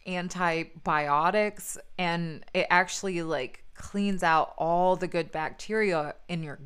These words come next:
gut, right? And speaking of gut, like, this is associated <laughs> with Virgo season. So let us keep the things that still have buoyancy, still have,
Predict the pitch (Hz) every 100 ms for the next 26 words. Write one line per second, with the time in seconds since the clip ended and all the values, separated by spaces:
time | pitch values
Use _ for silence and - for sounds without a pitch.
0 | 127 165 160 175 - - 147 143 165 175
1 | - - - - - 170 165 160 156 151
2 | - 165 - 208 214 208 175 156 156 143
3 | 175 254 - 165 156 - - - - 196
4 | 214 202 156 - - - 151 160 156 -
5 | 220 208 214 175 - 185 247 180 156 -
6 | 165 160 156 156 185 175 180 214 - -
7 | 170 170 - - - - - - - 247
8 | 262 - - 190 - 175 165 160 - 151
9 | - - - - - - - - 202 196
10 | 190 185 175 156 151 - 156 190 196 151
11 | - - 143 - - - 185 185 175 -
12 | 175 165 156 147 135